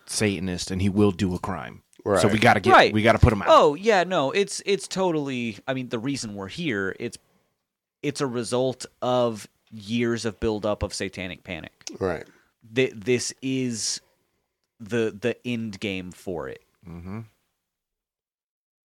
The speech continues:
Speaker 2: So detectives next interviewed Narlene Hollingsworth, who stated that the night of the murders, she saw Damien and Dominique walking west on the side of the road near the Blue Beacon truck stop, and that both, and both of them had muddy pants.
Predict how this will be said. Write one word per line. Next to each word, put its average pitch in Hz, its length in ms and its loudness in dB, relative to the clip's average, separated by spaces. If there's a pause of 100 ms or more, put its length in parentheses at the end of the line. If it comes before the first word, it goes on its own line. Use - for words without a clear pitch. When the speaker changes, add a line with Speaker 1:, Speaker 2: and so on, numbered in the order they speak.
(200)
Speaker 2:
So - 160 4
detectives 175 480 4
next 151 280 6
interviewed 120 400 6
Narlene 110 460 4
Hollingsworth, 95 640 -2
who 113 120 -6
stated 123 400 2
that 117 100 -4
the 117 80 0
night 104 260 4
of 143 80 2
the 160 60 2
murders, 107 500 4 (260)
she - 240 0
saw 139 200 6
Damien 131 520 4
and 120 200 0
Dominique 110 540 4
walking 107 440 4
west 113 360 6
on 98 80 -4
the 95 40 -6
side 110 260 4
of 131 60 4
the 131 60 4
road 101 300 2
near 110 260 2
the 113 80 0
Blue 117 240 2
Beacon 123 300 -2
truck - 280 4
stop, 80 400 0 (640)
and 107 160 2
that 117 220 6
both, 127 240 8
and 113 260 2
both 151 200 10
of 120 100 2
them 107 240 4
had 104 240 0
muddy 87 240 0
pants. - 560 0